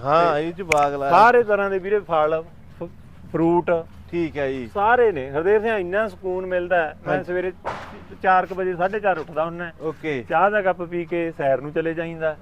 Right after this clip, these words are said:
Speaker 1: ਓਕੇ।
Speaker 2: ਸੈਰ ਤੋਂ ਆ ਕੇ ਇਹਨਾਂ ਦੇ ਪਾਣੀ ਪੂਣੀ ਪਾਈਦਾ, ਕਿਸੇ ਦੀ ਟਾਹਣੀ ਬੰਨ੍ਹਤੀ।
Speaker 1: ਹਾਂਜੀ।
Speaker 2: ਫਰੂਟ ਮਾਰਚ ਚ ਅਸੀਂ ਲਾ-, ਇਹ ਮਕਾਨ ਬਣਾਇਆ।
Speaker 1: ਠੀਕ ਹੈ,
Speaker 2: ਮਾਰਚ
Speaker 1: ਮਾਰਚ ਚ ਸ਼ੁਰੂ ਕਰਿਆ ਸੀਗਾ।
Speaker 2: ਮਾਰਚ ਚ ਸ਼ੁਰੂ ਕਰਿਆ ਸੀਗਾ,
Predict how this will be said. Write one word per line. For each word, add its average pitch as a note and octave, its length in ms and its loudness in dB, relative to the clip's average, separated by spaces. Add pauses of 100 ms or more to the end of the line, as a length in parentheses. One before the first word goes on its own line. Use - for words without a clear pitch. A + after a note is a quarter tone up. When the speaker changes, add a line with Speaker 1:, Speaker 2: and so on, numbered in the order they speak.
Speaker 1:
ਓਕੇ। C#3 460 -8
Speaker 2:
ਸੈਰ E3+ 220 4
ਤੋਂ F3 160 0
ਆ E3 140 4
ਕੇ E3+ 200 -4
ਇਹਨਾਂ E3+ 180 -6
ਦੇ E3 80 -6
ਪਾਣੀ D3 260 -6
ਪੂਣੀ D#3 260 -10
ਪਾਈਦਾ, D#3 400 -4
ਕਿਸੇ D3+ 180 -4
ਦੀ D3 100 -8
ਟਾਹਣੀ D3+ 300 -2
ਬੰਨ੍ਹਤੀ। E3+ 500 -8 (160)
Speaker 1:
ਹਾਂਜੀ। C#3 440 -2
Speaker 2:
ਫਰੂਟ E3+ 360 0 (260)
ਮਾਰਚ E3+ 380 0
ਚ F3+ 160 -2
ਅਸੀਂ E3+ 200 -6
ਲਾ-, D#3 220 -4
ਇਹ F3 300 0
ਮਕਾਨ D#3 320 2
ਬਣਾਇਆ। G#2 400 -4 (380)
Speaker 1:
ਠੀਕ D3+ 300 -8
ਹੈ, B2 120 -6
Speaker 2:
ਮਾਰਚ E3+ 400 4
Speaker 1:
ਮਾਰਚ E3 100 -4
ਚ C#3 40 -14
ਸ਼ੁਰੂ F#3 180 -4
ਕਰਿਆ A#2+ 280 2
ਸੀਗਾ। D#3+ 100 0
Speaker 2:
ਮਾਰਚ F3+ 200 4
ਚ G3+ 220 -6
ਸ਼ੁਰੂ F3 220 -6
ਕਰਿਆ G3 280 -2
ਸੀਗਾ, G#3 500 -2